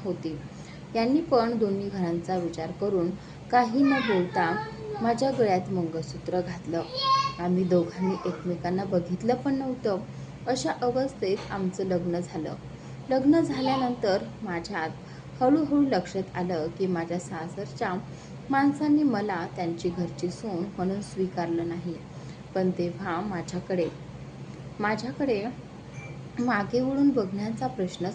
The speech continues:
नव्हता, कारण मला माझं पूर्ण आयुष्य अंधारातच दिसत होतं. पण अशातच एक, एक आशेचा किरण उजळून गेला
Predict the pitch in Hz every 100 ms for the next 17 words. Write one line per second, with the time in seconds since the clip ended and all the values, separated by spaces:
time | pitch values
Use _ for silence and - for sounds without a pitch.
0 | - 190 175 180 - - - - - -
1 | - - - - - 262 269 220 247 -
2 | - - - - - 233 247 302 302 285
3 | 294 - 220 214 196 190 - - - -
4 | - 208 208 - - 285 214 196 196 214
5 | 233 285 262 214 - 180 175 - - 960
6 | 880 - - - - - 190 160 190 -
7 | - - - 180 185 190 190 175 180 -
8 | - 190 - - - - - 202 190 170
9 | - 190 208 254 277 311 - 196 190 208
10 | - 175 175 170 180 170 156